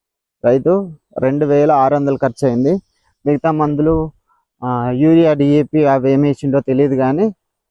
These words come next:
ఆ, ఇరవై ఆరు వందలు ఖర్చు అయింది రైతుకు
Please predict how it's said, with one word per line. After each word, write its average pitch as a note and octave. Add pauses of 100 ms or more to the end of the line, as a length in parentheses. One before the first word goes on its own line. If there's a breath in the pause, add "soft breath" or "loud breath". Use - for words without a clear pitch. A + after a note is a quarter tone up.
(380)
ఆ, A#2+ (520)
ఇరవై D3
ఆరు D#3
వందలు D#3
ఖర్చు D3+
అయింది D#3 (840)
రైతుకు C#3+